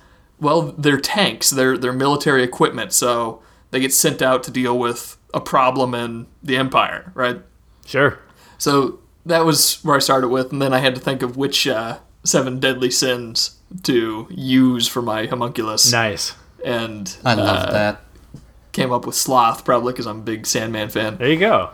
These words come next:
Speaker 1: Um,
Speaker 2: Is
Speaker 1: playing with dreams a little bit.
Speaker 2: Nice. And with, uh, with Sandman, since I haven't read it, is that kind of how Sloth,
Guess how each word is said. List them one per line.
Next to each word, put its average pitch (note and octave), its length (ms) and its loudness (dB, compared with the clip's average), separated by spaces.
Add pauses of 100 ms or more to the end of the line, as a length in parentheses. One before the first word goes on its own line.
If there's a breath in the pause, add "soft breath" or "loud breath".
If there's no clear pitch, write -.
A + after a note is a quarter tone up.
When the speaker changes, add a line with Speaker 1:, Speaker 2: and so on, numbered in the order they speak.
(160)
Speaker 1:
Um, - 500 -4
Speaker 2:
Is C#3 220 -2
Speaker 1:
playing A2 240 0
with A2 140 -8
dreams A#2+ 380 0
a A#2+ 40 -2
little A#2 220 4
bit. A2+ 180 0
Speaker 2:
Nice. B2 320 2 (220 loud breath)
And C#3 200 0
with, D#3+ 280 2
uh, A#2 340 4
with B2+ 160 2
Sandman, A2+ 480 -2
since G#2 220 -6
I G#2+ 100 4
haven't A2+ 300 -4
read G2+ 180 -4
it, F#2 180 -4
is G#2+ 280 -4
that G#2+ 320 0
kind A2+ 180 -4
of G2+ 120 -6
how G#2+ 160 4
Sloth, G2+ 600 0